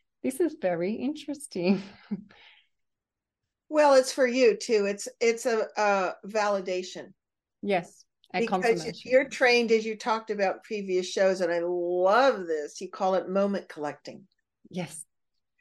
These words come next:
Speaker 2: And you're trained in moment collecting and finding presence and how the universe talks to you. Before we bring Gigi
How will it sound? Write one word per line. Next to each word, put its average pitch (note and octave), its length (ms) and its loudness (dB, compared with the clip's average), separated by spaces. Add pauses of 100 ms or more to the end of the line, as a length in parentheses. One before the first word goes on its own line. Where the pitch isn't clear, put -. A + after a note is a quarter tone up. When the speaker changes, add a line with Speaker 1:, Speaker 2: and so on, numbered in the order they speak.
(160)
Speaker 2:
And A3+ 100 0
you're A#3 100 4
trained A#3 300 4
in G#3+ 160 4
moment A3 340 2
collecting G3+ 540 -2
and F#3+ 140 -6
finding G3+ 400 -2
presence F#3+ 480 -4
and F3+ 120 -6
how F3+ 200 -4
the F#3 140 -4
universe F#3 540 -2
talks - 420 -8
to F3+ 100 -6
you. D3+ 180 -4 (500)
Before C4 340 4
we E4 120 2
bring A#3+ 280 2
Gigi A3 540 -2